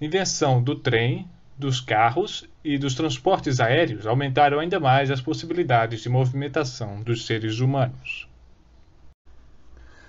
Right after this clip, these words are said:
Os meios de transporte da modernidade englobam todas as categorias de transporte do meio aquático, terrestre e aéreo. Dessa forma,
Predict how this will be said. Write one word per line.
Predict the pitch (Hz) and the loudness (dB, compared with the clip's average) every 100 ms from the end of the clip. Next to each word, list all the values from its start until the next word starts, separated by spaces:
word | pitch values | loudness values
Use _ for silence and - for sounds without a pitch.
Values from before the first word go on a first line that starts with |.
| - - | -20 -6
Os | 165 131 | -2 -2
meios | 175 214 143 127 | -2 0 0 0
de | 170 | -2
transporte | 170 165 - - 143 131 - 107 | -2 -4 -6 0 0 0 -4 -10
da | 107 | -6
modernidade | 120 123 135 135 123 117 123 131 151 143 | -4 -2 0 0 0 2 2 -2 -6 -6
englobam | 143 143 160 139 | -2 2 2 2
todas | 156 160 139 | 2 2 0
as | 135 | -2
categorias | 143 135 135 135 180 131 - | -2 0 2 2 2 -2 -4
de | 120 | -8
transporte | 127 139 127 104 107 117 151 160 - - - - - - | -4 -6 -4 -2 -2 -2 -6 -8 -12 -20 -20 -20 -20 -8
do | 135 127 - | 0 0 2
meio | 131 135 123 120 | 2 4 2 -2
aquático, | 139 131 123 117 131 160 160 196 185 | -4 -2 2 2 2 -2 -6 -10 -6
terrestre | - 120 117 156 - 127 104 | -2 0 2 0 -2 -6 -4
e | 113 | -4
aéreo. | 110 143 147 123 120 - - - - - - - - _ _ _ - - - - _ _ - - - - - | 0 2 2 -2 -10 -16 -20 -20 -20 -20 -20 -20 -20 _ _ _ -20 -20 -20 -20 _ _ -16 -16 -16 -20 -6
Dessa | 147 131 139 | -4 -2 -2
forma, | 143 143 165 | 2 2 2